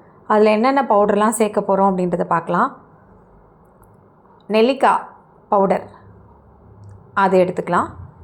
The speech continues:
அது ஒரு ஸ்பூன், முடிக்கு தகுந்த மாதிரி, முடி பெருசா இருந்தது அப்படின்னா கூட ஒரு ஸ்பூன் எடுத்துக்கலாம். அடுத்தது கரிசலாங்கண்ணி பவுடர், பிரிங்கராஜ் அப்படின்னு சொல்ற கரிசலாங்கண்ணி பவுடர், அது ஒரு ஸ்பூன், வெள்ளை கரிசலாங்கண்ணி பவுடர்.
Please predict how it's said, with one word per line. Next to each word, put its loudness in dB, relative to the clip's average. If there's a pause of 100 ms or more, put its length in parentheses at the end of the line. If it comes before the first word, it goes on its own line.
(600)
அது 2
ஒரு 0
ஸ்பூன், -4
முடிக்கு 2
தகுந்த 0
மாதிரி, 2
முடி 0
பெருசா 0
இருந்தது -2
அப்படின்னா -2 (220)
கூட 0
ஒரு -2
ஸ்பூன் -6
எடுத்துக்கலாம். -6 (480)
அடுத்தது 4 (140)
கரிசலாங்கண்ணி 0
பவுடர், 0 (260)
பிரிங்கராஜ் 0
அப்படின்னு -4
சொல்ற -2 (680)
கரிசலாங்கண்ணி -2
பவுடர், 0
அது 2
ஒரு 2
ஸ்பூன், -2
வெள்ளை 2
கரிசலாங்கண்ணி -2
பவுடர். 0